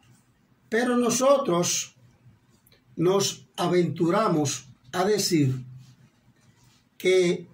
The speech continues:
en la República Dominicana las principales causas de las desapariciones son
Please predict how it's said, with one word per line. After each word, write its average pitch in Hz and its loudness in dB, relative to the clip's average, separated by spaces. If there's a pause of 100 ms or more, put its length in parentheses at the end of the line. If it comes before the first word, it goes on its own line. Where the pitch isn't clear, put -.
en 165 -2
la 160 0
República 233 -2
Dominicana 185 -2 (880)
las 170 -2
principales 185 -2
causas 185 -2 (1040)
de 165 0
las 160 0
desapariciones 175 -2 (1800)
son 208 0